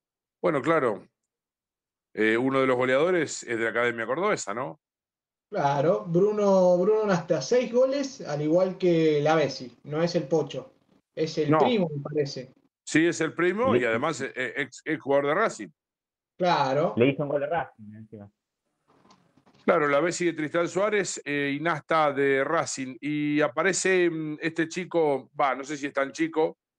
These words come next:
Speaker 1: eh, Salto, de Defensores de Belgrano, que tiene cuatro. Eh, un futbolista, mm, que hizo las inferiores en River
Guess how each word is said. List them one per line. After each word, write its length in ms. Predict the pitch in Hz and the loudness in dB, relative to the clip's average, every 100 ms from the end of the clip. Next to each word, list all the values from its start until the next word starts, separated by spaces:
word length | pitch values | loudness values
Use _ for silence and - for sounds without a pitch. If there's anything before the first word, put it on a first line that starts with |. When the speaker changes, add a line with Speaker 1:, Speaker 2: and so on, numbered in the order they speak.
| _ _ | _ _
Speaker 1:
eh, 160 | 120 123 | -2 0
Salto, 640 | - 180 160 117 113 110 | 2 2 2 -2 -6 -6
de 100 | 110 | -4
Defensores 420 | 113 120 117 156 143 | -6 -8 -4 -2 -2
de 60 | |
Belgrano, 380 | 139 139 156 160 | -2 0 -2 -2
que 80 | 135 | -6
tiene 240 | 139 139 135 | -10 -10 -2
cuatro. 520 | 170 - 131 160 170 _ _ _ _ - | 0 0 -4 -6 -6 _ _ _ _ -4
Eh, 200 | 120 120 | 0 2
un 80 | 131 | 0
futbolista, 680 | 127 127 139 139 143 135 127 | -4 -2 -2 0 0 2 0
mm, 760 | 123 123 120 117 110 110 104 - | -4 -10 -8 -8 -8 -8 -10 -4
que 200 | 117 123 | -2 -2
hizo 200 | 123 131 | -2 -4
las 180 | 117 | -4
inferiores 420 | 117 117 135 135 127 | -4 -2 0 0 -2
en 100 | 123 | -4
River 480 | 147 147 151 - | 0 2 2 -2